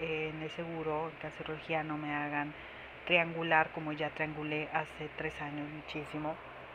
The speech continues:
Entonces él lo que quiere es con ese estudio que ya me pasen directamente con el especialista y que el especialista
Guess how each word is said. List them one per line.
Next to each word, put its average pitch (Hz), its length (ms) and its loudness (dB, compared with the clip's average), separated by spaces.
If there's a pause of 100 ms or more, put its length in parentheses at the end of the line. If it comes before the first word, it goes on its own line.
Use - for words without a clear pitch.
(1040)
Entonces 170 540 2
él 156 320 4 (580)
lo - 100 -6
que - 80 -8
quiere 170 220 6
es 160 60 0 (400)
con 170 160 0
ese 170 180 -2
estudio 175 540 0
que 165 100 -6
ya 160 120 -4
me 160 80 -4
pasen 165 340 -2
directamente 165 680 -4
con 175 220 -4
el 175 140 -2
especialista 175 640 -4
y 175 40 -2
que - 120 -4
el 170 80 2
especialista 180 1040 0